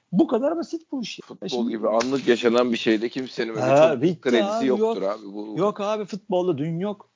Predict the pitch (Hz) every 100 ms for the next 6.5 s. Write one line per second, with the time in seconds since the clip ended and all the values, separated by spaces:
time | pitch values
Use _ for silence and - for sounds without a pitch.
0 | _ _ 147 156 170 185 - _ _ _
1 | - 208 - 156 143 135 190 185 180 156
2 | 135 127 143 - 165 185 175 185 180 _
3 | _ _ 214 202 143 208 226 202 190 233
4 | 226 165 147 135 135 240 220 208 240 220
5 | - 247 254 240 180 196 196 208 214 208
6 | 220 240 226 175 175